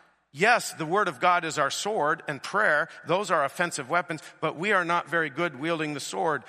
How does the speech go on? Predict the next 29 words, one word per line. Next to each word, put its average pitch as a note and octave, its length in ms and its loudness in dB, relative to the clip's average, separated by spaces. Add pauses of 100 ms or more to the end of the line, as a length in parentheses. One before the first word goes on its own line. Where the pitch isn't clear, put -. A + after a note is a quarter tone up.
(140)
We D#3+ 140 -2
need D#3+ 180 -2
his D#3+ 180 -2
spirit D3+ 380 -2
working D#3 300 -6
in F3+ 100 0
us. D3+ 140 -4 (180)
Here's A3 300 0
one D3+ 240 2
to D3 80 -2
look F3 180 0
at D#3 120 2
an - 120 -2
infinite F#3+ 480 -2
power. F3 460 2 (280)
This F3+ 300 4
is D3+ 120 -2
an D#3+ 100 -2
infinite E3+ 440 -2
power F#3 320 0
that B2+ 160 -6
transcends D#3+ 440 -2
all D3+ 180 2
understanding, D3 640 -4
guarding D#3+ 340 0
our B2+ 120 0
hearts D#3 280 -2
and C#3 80 -8
minds. E3+ 280 0